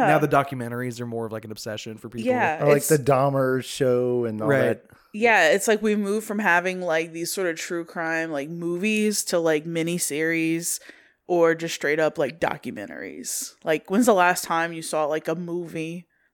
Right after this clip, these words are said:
Speaker 2: that was, like, true crime like that? You know, that was, like, newer.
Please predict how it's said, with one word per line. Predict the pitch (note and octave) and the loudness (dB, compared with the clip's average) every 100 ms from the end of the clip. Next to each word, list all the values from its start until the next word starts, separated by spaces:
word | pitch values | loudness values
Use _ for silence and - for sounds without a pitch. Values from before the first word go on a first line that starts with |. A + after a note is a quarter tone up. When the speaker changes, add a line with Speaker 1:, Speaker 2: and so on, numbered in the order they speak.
| _ | _
Speaker 2:
that | E3+ D3 | -2 -2
was, | D#3+ | -2
like, | D3+ - | -2 -4
true | - D#3 | -10 -10
crime | - C3+ C#3+ | -8 -10 -8
like | F#2+ - | -10 -12
that? | - - - - _ _ _ | -14 -14 -14 -18 _ _ _
You | - E3 | -6 -4
know, | D#3+ D#3 E3+ F#3 | -2 -2 -6 -4
that | D3+ | -2
was, | D#3+ | -2
like, | D3+ | -6
newer. | D3+ C#3+ D3 F2 - | -8 -10 -10 -10 -12